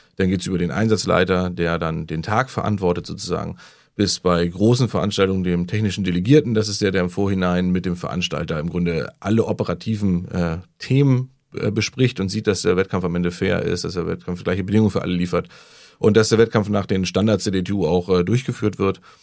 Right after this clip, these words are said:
Ähm, das ist so die, die Position, die dann nicht mehr so operativ mit Karten vergeben und, und Strafen vergeben und, keine Ahnung, an dem Tag richten. Man ist auch nicht Teil des Wettkampfgerichts als technischer Delegierter,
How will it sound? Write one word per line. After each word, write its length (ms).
Ähm, 260
das 140
ist 140
so 100
die, 260
die 120
Position, 540
die 60
dann 140
nicht 160
mehr 140
so 100
operativ 480
mit 300
Karten 320
vergeben 520
und, 240
und 120
Strafen 460
vergeben 380
und, 160
keine 180
Ahnung, 220
an 80
dem 140
Tag 280
richten. 560
Man 120
ist 100
auch 100
nicht 180
Teil 200
des 120
Wettkampfgerichts 540
als 240
technischer 400
Delegierter, 320